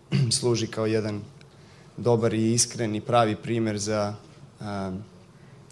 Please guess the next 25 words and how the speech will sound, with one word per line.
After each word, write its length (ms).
za 120
svu 180
decu 420
koja 380
imaju, 460
a, 360
sumnje 460
i 40
nedoumice 600
čime 400
da 80
se 140
bave, 340
kao 180
i 40
njihovi 320
roditelji. 480
Zaista 360
sport 320
je 60
jedan, 300
a, 300
zdrav 300
način 340
života 640